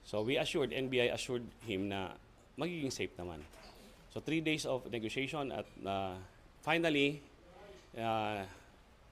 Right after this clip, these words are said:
umokay siya sa mga kasunduan natin na magkikita at susundin natin siya kung saan malapit na po pwedeng, ah, pagkunan sa kanya. So, ganun po ang nangyari.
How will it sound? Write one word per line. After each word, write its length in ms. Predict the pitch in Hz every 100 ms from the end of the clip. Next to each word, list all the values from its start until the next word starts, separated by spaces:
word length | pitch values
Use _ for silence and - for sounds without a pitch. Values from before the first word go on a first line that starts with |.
| - - -
umokay 400 | 135 147 139 143
siya 240 | - 127 117
sa 400 | 123 107 95 92 -
mga 220 | 113 104
kasunduan 420 | 120 110 107 107
natin 380 | 101 98 95 90
na 20 | 90 - - - 117
magkikita 580 | 113 113 117 110 110
at 60 | 90
susundin 480 | 107 - 90 95 87
natin 160 | 92
siya 160 | 87 -
kung 160 | 85 87
saan 400 | 87 85 85 82 - - - -
malapit 560 | 110 120 113 - 113 - - -
na 80 | 104
po 160 | 98 -
pwedeng, 480 | 98 87 98 87 78 - - -
ah, 320 | 78 67 - - -
pagkunan 480 | 127 131 127 98
sa 80 | 95
kanya. 260 | 71 71 60 - - - -
So, 160 | - 92
ganun 240 | 131 147
po 160 | 139 135
ang 80 | 131
nangyari. 320 | 127 104